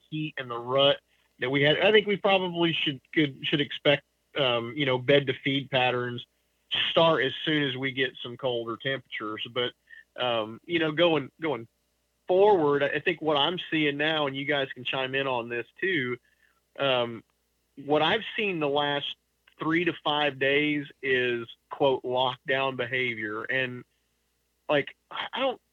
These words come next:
lockdown for me may mean a little bit different than what it means to everybody else. What I consider, quote, lockdown is when, when there are very, when, when there are a lot less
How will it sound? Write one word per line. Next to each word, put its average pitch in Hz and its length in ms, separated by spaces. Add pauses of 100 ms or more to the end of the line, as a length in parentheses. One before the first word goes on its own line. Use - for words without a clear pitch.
(140)
lockdown 202 800
for 147 120
me 151 420
may 147 300
mean 143 520 (480)
a 147 60
little 143 200
bit 135 220
different 139 420
than 131 160
what 135 140
it 131 60
means 135 220
to 135 80
everybody 131 500
else. 131 320 (220)
What 170 140
I 190 140
consider, 156 500
quote, 135 280
lockdown 127 760
is 120 120
when, 127 400 (880)
when 156 220
there 185 180
are 170 160
very, 170 500
when, 175 360
when 175 100
there 180 140
are 135 60
a 131 60
lot 147 560
less 156 280